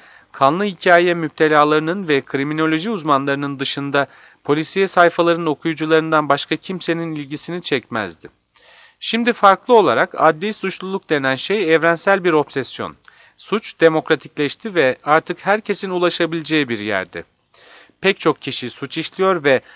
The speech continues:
herkes suça maruz kalıyor. Tehlikenin boyutu, var güçleriyle sıkı baskı ve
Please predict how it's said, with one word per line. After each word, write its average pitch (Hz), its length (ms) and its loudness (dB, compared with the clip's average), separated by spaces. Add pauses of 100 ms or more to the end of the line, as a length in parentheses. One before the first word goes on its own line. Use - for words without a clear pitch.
(120)
herkes 202 420 2
suça - 340 0
maruz 131 400 0
kalıyor. 90 580 -10 (600)
Tehlikenin 208 580 4
boyutu, 180 480 2 (500)
var 131 360 6
güçleriyle 180 760 -2 (240)
sıkı - 540 -8
baskı 156 400 2
ve 180 200 6